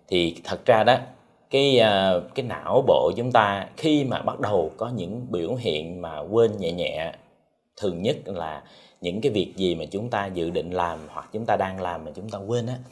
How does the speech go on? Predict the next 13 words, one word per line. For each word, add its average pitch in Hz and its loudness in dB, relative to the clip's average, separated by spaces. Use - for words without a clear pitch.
thì 85 2
chúng 107 -6
ta 104 -4
cần 95 0
phải 78 -2
gia 110 -4
tăng 104 -10
cái 113 -6
sự 78 -4
tập - -10
trung. 123 6
Thì, 107 4
à, 101 10